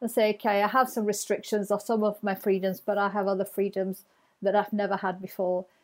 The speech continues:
And just put it in context, uh, and make those choices so that you feel,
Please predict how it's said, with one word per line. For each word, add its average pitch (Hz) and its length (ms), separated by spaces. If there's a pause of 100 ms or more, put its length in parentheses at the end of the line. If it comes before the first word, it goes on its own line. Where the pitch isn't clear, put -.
(240)
And 220 160
just 247 200
put 269 120
it 262 120
in 233 120
context, 247 760 (460)
uh, 214 340
and 214 120
make 220 220
those 220 200
choices 226 640
so 226 140
that 220 220
you 226 120
feel, 240 560